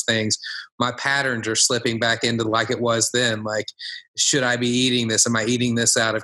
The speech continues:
comfort, or am I eating this because I'm bored? Or, so it's like the monkey that I've had on my back this whole time, where I've been able to, 'cause I got into stand-up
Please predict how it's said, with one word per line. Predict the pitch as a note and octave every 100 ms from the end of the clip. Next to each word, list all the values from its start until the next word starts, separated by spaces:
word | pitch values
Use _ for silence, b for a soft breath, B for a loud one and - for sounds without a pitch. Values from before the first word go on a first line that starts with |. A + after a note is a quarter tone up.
| -
comfort, | C3 B2+ C3 G#2+
or | G#2+
am | A2
I | A2
eating | A2+ A#2 A#2
this | A2+ -
because | - A#2 A2
I'm | G#2+ G#2 B2+
bored? | C#3+ C3 A2+ G2+
Or, | G#2+ A2 G#2+ G#2+ B B B -
so | C#3 B2
it's | A#2+ -
like | C3 A#2+
the | B2+
monkey | B2 C3 C#3+ C#3
that | A2+
I've | A2+ A#2+
had | A#2+
on | A#2+
my | A2+
back | A2+ A#2+ G#2+
this | A2+
whole | B2 A2+
time, | C3 B2+
where | A#2
I've | A2 A2+
been | A#2
able | A#2+ A#2 A2+
to, | A#2 G#2 - B B
'cause | C3+ C3+
I | C#3+
got | C#3
into | B2+ A2
stand-up | - A#2+ A2+ G2+